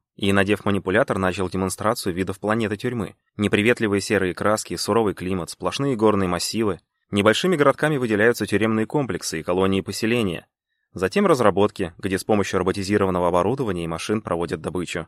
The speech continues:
Затем картинка плавно сместилась, постепенно удаляясь от космопорта и цивилизации. На экране застыли горная гряда и узкая долина,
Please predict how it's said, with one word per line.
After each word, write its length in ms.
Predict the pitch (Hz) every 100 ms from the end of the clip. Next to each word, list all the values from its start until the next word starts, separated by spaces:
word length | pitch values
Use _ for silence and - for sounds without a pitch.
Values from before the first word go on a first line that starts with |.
| _ _ -
Затем 320 | 101 196 208
картинка 420 | 156 - 156 135
плавно 280 | - 123 131
сместилась, 680 | - 135 - 160 104 76 -
постепенно 460 | 95 - 104 104 98
удаляясь 440 | 95 95 95 90
от 80 | 95
космопорта 640 | 101 - 95 - 131 -
и 200 | 90 -
цивилизации. 800 | 90 90 90 95 107 92 - - - _ _
На 160 | 101 92
экране 280 | - 185 151
застыли 380 | 113 - 123
горная 360 | 101 131 143 104
гряда 420 | 92 87 87 92 -
и 120 | -
узкая 300 | 131 - 104
долина, 480 | 87 87 101 95